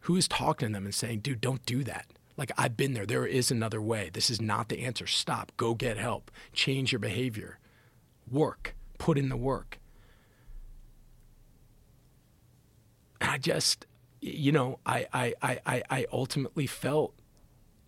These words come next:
y-, y-, you know, that, that, that what he said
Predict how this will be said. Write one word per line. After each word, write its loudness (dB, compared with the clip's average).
y-, -2
y-, -4
you -2
know, -2
that, -4
that, -6
that -2
what 0
he -4
said 0